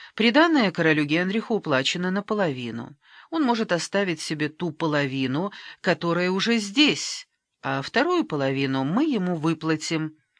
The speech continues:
Таким образом, он освобождается от необходимости выплачивать мне вдовью долю.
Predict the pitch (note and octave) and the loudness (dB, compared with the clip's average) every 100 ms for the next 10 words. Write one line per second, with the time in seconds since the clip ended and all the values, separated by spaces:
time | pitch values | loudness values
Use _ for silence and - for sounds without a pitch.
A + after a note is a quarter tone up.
0 | _ _ _ _ - - - - F#3+ B3 | _ _ _ _ -20 -20 -14 0 2 6
1 | C#4 C#4 C#4+ C#4+ D4+ C4+ C4+ C#4 - C#4 | 6 8 6 4 4 6 6 4 2 2
2 | C4 G#3+ G3 G#3 G#3+ - A3 G#3 G3 F#3 | 4 6 6 8 6 4 2 4 2 -2
3 | - E3 D#3+ G3 G3 - E3+ D#3 D3+ E3 | 0 0 0 -2 -2 -4 -4 -2 2 2
4 | E3+ F#3 G3 - F3 F3+ D#3 D3 F#3+ F3 | 2 -2 -4 -4 -2 -2 -2 2 2 0
5 | G#3+ G3+ A#3+ A#2+ - | -2 0 0 0 -4